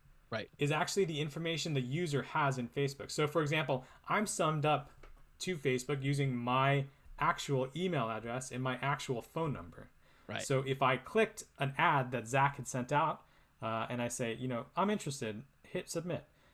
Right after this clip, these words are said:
Speaker 2: um, it's gonna send him the information Facebook has for me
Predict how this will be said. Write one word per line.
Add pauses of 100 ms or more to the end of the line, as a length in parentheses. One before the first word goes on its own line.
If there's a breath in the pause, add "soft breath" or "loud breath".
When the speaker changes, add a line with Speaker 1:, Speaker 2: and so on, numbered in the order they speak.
(140)
Speaker 2:
um, (220)
it's
gonna
send
him (420)
the
information
Facebook
has
for
me